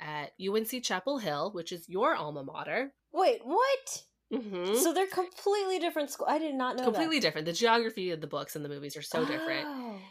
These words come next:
Speaker 1: And then she actually ends up deciding to go to the College of William and Mary,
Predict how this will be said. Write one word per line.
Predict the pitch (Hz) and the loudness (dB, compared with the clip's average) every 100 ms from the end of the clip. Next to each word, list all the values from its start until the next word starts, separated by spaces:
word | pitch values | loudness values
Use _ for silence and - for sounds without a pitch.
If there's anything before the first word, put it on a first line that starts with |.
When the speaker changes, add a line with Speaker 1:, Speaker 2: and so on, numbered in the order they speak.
| - - | -10 -4
Speaker 1:
And | 202 | 0
then | 202 196 | 0 0
she | - | 0
actually | 190 190 - 254 214 | 0 0 0 0 0
ends | 185 180 | -2 -4
up | 160 | -6
deciding | 165 170 160 160 | -6 -4 -4 -4
to | 160 | -6
go | 156 | -6
to | 151 | -6
the | 143 | -8
College | - 165 156 151 | -2 -2 -2 -4
of | 156 | -4
William | 165 160 147 | 0 0 -2
and | 139 | -2
Mary, | 151 165 143 92 - | 0 2 0 -6 -12